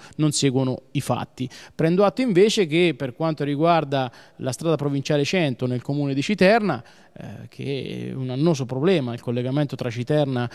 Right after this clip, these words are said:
tra Pistrino, Citerna e Fighelle, una strada che ha fatto tanti morti purtroppo, tanti incidenti stradali, che è fatiscente, limitata a trenta chilometri orari,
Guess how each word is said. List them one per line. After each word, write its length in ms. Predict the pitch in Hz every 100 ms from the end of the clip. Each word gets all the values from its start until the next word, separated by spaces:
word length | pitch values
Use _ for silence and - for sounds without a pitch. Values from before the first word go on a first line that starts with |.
| - -
tra 120 | 135
Pistrino, 460 | 131 127 147 165 131
Citerna 540 | - 123 151 139 123
e 100 | -
Fighelle, 400 | 123 151 202 143
una 140 | 123 123
strada 320 | 156 151 131
che 80 | 123
ha 40 |
fatto 300 | 156 147 131
tanti 300 | 147 143 135
morti 400 | 156 165 127 -
purtroppo, 600 | - 127 170 156 - 120 - -
tanti 320 | - 165 143 143
incidenti 460 | - 143 156 147
stradali, 540 | 139 160 175 160 123 123
che 140 | 151
è 40 |
fatiscente, 640 | 143 139 131 - 175 131 123
limitata 480 | 131 139 165 147 131
a 40 |
trenta 280 | 147 151 135
chilometri 380 | 151 185 214 262
orari, 420 | 151 165 190